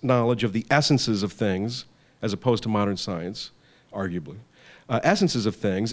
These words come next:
and certitude in its conclusions, but there are many schools of non-realist philosophy in the current milieu.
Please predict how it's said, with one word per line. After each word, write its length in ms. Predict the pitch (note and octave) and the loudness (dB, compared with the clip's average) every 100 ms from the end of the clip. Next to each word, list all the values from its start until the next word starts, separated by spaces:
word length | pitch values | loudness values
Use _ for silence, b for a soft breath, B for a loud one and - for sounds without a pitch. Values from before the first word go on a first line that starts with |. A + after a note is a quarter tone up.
| - | 0
and 180 | B2+ A2+ | 0 2
certitude 760 | - F#3+ G#3+ - - G#2 G#2 | 4 6 4 0 0 0 0
in 160 | G#2+ A#2+ | 0 -2
its 140 | A#2+ | -2
conclusions, 640 | - C#3 - G3+ E3 G2 A2+ | 0 0 4 4 4 2 2
but 180 | D#3+ D#3 | 2 4
there 140 | F3+ | 6
are 40 | E3+ | 6
many 260 | B3 D4+ | 6 6
schools 380 | G#3+ B2+ C3 D3 | 4 2 4 4
of 80 | D3+ | 4
non-realist 680 | E3 F#3+ F3+ A#2 G2 F#2 - | 6 6 6 4 2 -2 -2
philosophy 580 | - F2 F#2 G#2 A#2 | -2 0 -2 -6 -4
in 60 | G#2+ | -2
the 80 | G#2+ | -2
current 360 | - A2+ A2 | 0 2 2
milieu. 580 | A2 G2 A#2+ D#3+ G2+ - | 2 2 4 4 4 -2